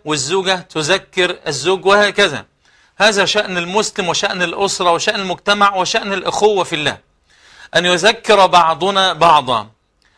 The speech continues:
أن يعين بعضنا بعضا، أن يكون الأول مرآة لأخيه والآخر مرآة للأول، وهكذا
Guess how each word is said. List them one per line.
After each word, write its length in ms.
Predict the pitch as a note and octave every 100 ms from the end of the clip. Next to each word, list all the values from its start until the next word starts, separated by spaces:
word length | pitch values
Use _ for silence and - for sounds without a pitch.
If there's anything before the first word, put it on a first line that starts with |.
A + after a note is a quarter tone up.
| _ -
أن 100 | F#3
يعين 380 | F3+ F#3 A3 G3+
بعضنا 800 | F#3+ F3 D#3+ G3+ G3+ G3 G3+ -
بعضا، 640 | E3 G3 F3+ D3 B2+ A2 _ _ _ _ _ F3+
أن 320 | F#3+ F3+ E3 -
يكون 440 | F3 F3+ A3+ G#3+
الأول 880 | F#3+ D#3+ D3 - F#3 G#3+ G3+ G#3 G3+
مرآة 460 | F3+ E3+ F#3+ F#3 F3+
لأخيه 720 | F3+ D#3+ E3 - G3+ G#3+ G3 D3+
والآخر 720 | F3 E3+ F3 F#3 F#3 - F3 D#3+
مرآة 880 | D3+ D3+ - F3 E3+ - F3 E3+ - _ _ D#3
للأول، 560 | D#3 E3 G3 F#3 F#3
وهكذا 640 | F#3 F#3 E3+ D#3+ E3 B2